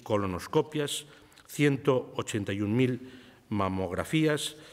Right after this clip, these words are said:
más de ochocientos estudios genéticos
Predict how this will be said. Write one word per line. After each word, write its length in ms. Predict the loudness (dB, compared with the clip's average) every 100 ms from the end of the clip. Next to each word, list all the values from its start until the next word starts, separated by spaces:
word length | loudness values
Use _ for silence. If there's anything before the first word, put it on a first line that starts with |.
| -20 -10
más 360 | 0 2 2 0
de 200 | -2 0
ochocientos 880 | -4 -4 -2 0 0 2 -2 0 -6
estudios 500 | -8 -4 -2 0 0
genéticos 800 | 2 2 2 -2 -6 -4 -4 -6